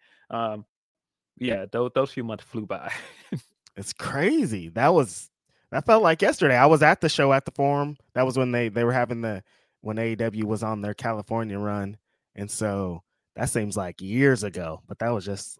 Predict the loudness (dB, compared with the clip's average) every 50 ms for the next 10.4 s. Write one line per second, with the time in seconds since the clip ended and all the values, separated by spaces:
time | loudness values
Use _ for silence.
0 | _ -14 -14 -10 -8 -8 -8 -8 -10 -12 -16 -20 -20 _ _ _ _ _ _ _
1 | _ _ _ _ _ _ _ _ _ _ _ _ _ _ _ _ _ _ _ _
2 | _ _ _ _ _ _ _ _ _ _ _ _ _ _ _ _ _ _ _ _
3 | _ _ -6 -6 -6 -2 0 0 2 2 2 0 0 -2 -4 -4 -2 0 0 2
4 | 2 2 2 2 0 -2 -2 0 0 2 0 -2 -2 -6 -12 _ _ -6 -4 -2
5 | -2 -2 -2 -2 -2 0 0 0 -2 -4 -8 -8 -8 -8 -8 -12 -20 -20 _ _
6 | _ _ _ _ _ _ -6 -4 -2 -2 -2 -4 -4 -2 0 2 4 4 4 2
7 | 0 -2 -6 -10 -8 -8 -6 -6 -8 -10 -12 -14 -16 _ _ _ _ _ _ -20
8 | -20 -20 -18 -20 -20 -20 -20 _ -20 -20 -20 -16 -12 -10 -8 -8 -6 -6 -6 -8
9 | -10 -14 _ _ _ _ _ _ -8 -8 -6 -8 -8 -10 -12 -14 -16 -16 -18 -18
10 | -20 -20 -20 _ -20 -20 _ -20